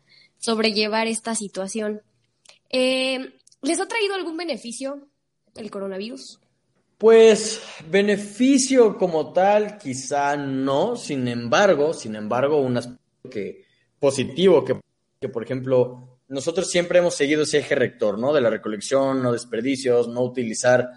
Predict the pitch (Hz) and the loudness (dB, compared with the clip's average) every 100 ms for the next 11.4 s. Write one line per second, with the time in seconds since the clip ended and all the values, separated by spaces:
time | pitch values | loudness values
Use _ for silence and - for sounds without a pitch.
0 | - _ 123 120 110 - 113 123 131 127 | -20 _ -2 -2 -2 0 0 2 0 -2
1 | 127 131 143 156 156 131 147 139 131 156 | -2 0 2 2 0 0 -2 -4 -4 -2
2 | - 160 117 - _ _ _ _ 151 151 | 2 2 2 -4 _ _ _ _ -2 0
3 | 175 196 185 175 170 170 156 147 151 147 | 2 4 6 6 4 4 2 4 4 4
4 | 127 120 123 131 135 135 143 135 143 139 | 2 4 4 4 2 0 -2 -4 -6 -2
5 | 147 127 113 120 123 170 131 123 127 127 | 0 2 0 -4 -2 -2 -2 -6 -8 -6
6 | 131 110 113 113 123 127 123 110 - 107 | -4 -4 -2 -2 0 -2 -4 -8 -12 -12
7 | 123 127 123 113 117 110 123 - 104 104 | -12 -12 -6 -4 -4 -4 -6 -4 -4 -4
8 | 104 107 127 120 - _ _ _ - 117 | -4 -2 0 -2 -4 _ _ _ 0 2
9 | 117 117 113 110 104 113 131 165 165 151 | 2 0 -2 -2 -4 -2 2 2 0 -4
10 | 139 135 147 151 147 147 139 135 139 160 | -2 -2 2 0 0 -2 0 2 2 0
11 | 208 226 - | 0 -4 -4